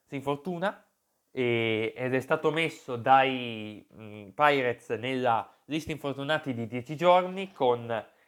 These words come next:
Kyle Crick, lanciatore di rilievo, e Philip Evans. Ehm, abbiamo infortunato Jacob Stallings, che però è un, semplicemente un day to day, ossia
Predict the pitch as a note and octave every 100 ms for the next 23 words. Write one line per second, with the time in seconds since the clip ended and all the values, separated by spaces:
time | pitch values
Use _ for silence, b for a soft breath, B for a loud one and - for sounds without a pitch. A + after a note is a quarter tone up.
0 | b F#3+ F3+ - E3 D3 C3+ B2+ A#2+ A#2+
1 | B2+ C#3 D3+ C#3 C#3 C#3+ D3+ B2+ A2+ -
2 | F3 F3 C#3+ C3 C3+ C#3 - F3+ F3+ _
3 | b b b b b b b - G2+ G2
4 | G2 G2 F#2+ G2 G2 _ _ _ _ -
5 | A#2 C3+ D3 C#3+ C3 A#2+ - B2+ C#3 C#3
6 | C#3+ C3 B2 C#3+ E3 - G#3+ G#3 E3 C3+
7 | - A#2+ B2+ B2+ C3 A#2 - A2 A2 -
8 | A2+ A2 A#2 B2+ C3+ A#2 A#2 B2 C3 D#3
9 | D3+ D3+ C#3+ A2+ - B2+ A#2+ G#2+